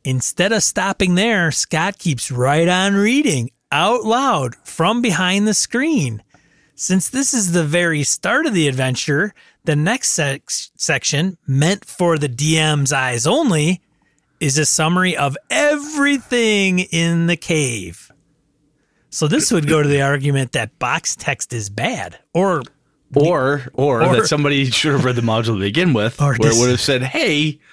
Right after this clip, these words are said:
Speaker 2: Anyway, keep going.
Speaker 1: or disregarded. Scott spends the next few minutes detailing for us the traps, N P C double crosses,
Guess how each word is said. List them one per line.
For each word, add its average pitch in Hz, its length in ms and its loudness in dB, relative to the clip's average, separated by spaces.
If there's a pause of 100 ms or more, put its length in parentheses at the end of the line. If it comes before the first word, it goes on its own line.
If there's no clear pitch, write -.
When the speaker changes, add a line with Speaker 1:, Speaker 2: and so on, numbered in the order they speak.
(480)
Speaker 2:
Anyway, 117 280 0
keep 135 180 -4
going. 113 300 0 (320)
Speaker 1:
or 139 140 0
disregarded. 117 720 -4 (380)
Scott 311 500 -2
spends 190 560 0
the 151 100 0
next 180 300 -2
few 202 260 2
minutes 156 360 0
detailing 202 680 0
for 151 220 0
us 143 240 -2
the 123 140 -6
traps, - 680 -2 (120)
N 240 220 0
P 233 240 0
C 202 300 0
double 156 380 2
crosses, 123 760 -4